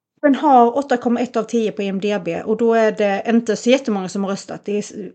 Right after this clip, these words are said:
lite mer än hundratjugonio tusen personer. Men stark rekommendation. Supermysig. Det är liksom ingen som man så här, man måste se alla avsnitt i ett bräde.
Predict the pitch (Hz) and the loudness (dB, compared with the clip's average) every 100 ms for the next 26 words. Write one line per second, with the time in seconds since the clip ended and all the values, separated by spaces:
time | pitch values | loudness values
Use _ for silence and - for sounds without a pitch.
0 | _ 247 240 240 220 214 180 190 190 160 | _ -4 -2 0 0 0 0 -2 -4 -4
1 | 202 180 190 196 190 170 165 175 156 - | -4 -4 -6 -6 -6 -6 -6 -10 -10 -12
2 | 190 190 185 156 - 180 - _ _ _ | -10 -8 -8 -10 -14 -18 -20 _ _ _
3 | _ _ _ 247 277 294 262 - _ - | _ _ _ 4 4 4 0 -6 _ -10
4 | 262 226 214 214 214 208 214 - - _ | -8 -6 -6 -4 -4 -4 -4 -6 -8 _
5 | _ _ _ 330 196 180 - 175 165 175 | _ _ _ -10 -10 -10 -6 -6 -6 -8
6 | 185 175 160 - 226 277 269 277 277 - | -6 -6 -8 -6 -2 0 -2 -2 -4 -6
7 | 277 320 302 220 208 226 214 214 208 196 | -6 -4 -2 -4 -4 -4 -4 -4 -6 -6
8 | 233 240 185 175 - _ _ _ _ _ | -6 -4 -4 -6 -12 _ _ _ _ _
9 | _ _ _ _ _ - 214 233 240 240 | _ _ _ _ _ -6 -2 -2 -2 -4
10 | 233 - 254 226 220 220 214 202 214 - | -6 -4 -2 0 0 -2 -6 -6 -8 -6
11 | 226 240 202 | -2 -2 -2